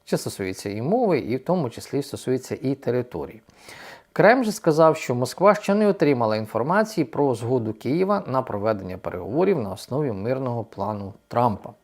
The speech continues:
Вони чекають офіційного повідомлення від Зеленського. Тому, друзі, ситуація поки що така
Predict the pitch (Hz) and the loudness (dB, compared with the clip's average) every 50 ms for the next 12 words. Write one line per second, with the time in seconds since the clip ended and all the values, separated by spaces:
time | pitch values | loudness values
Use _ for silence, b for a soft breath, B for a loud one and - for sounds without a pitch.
0 | _ - 104 117 123 107 90 - - - - - 165 185 202 208 208 - - - | _ -8 -6 -6 -4 -6 -6 -8 -10 -4 2 4 6 6 6 4 2 -2 -6 -10
1 | - - - - - - 135 151 165 165 170 165 - - 95 87 85 87 101 101 | -8 -8 -10 -8 -6 -4 -4 -2 -2 -2 -2 -4 -4 -6 -8 -6 -4 -4 -4 -4
2 | 98 110 113 120 127 123 - - 95 98 98 - - - - - 113 107 104 95 | -4 -4 -6 -6 -6 -8 -8 -8 -8 -8 -8 -10 -14 -14 -10 -8 -6 -4 -4 -6
3 | 92 - - - - - - - - - - _ B B B B B B B B | -6 -8 -14 -18 -20 -20 -20 -20 -20 -20 -20 _ B B B B B B B B
4 | B B - - 247 269 220 214 196 160 147 131 - 160 156 - 165 156 143 - | B B 0 4 4 6 8 8 6 6 6 2 0 0 4 6 6 6 6 4
5 | - 123 113 - 131 117 - 113 - - 107 - 113 104 - 139 147 170 | 2 0 0 0 -2 -4 -4 -4 -4 -4 -4 -2 -4 -2 0 0 0 0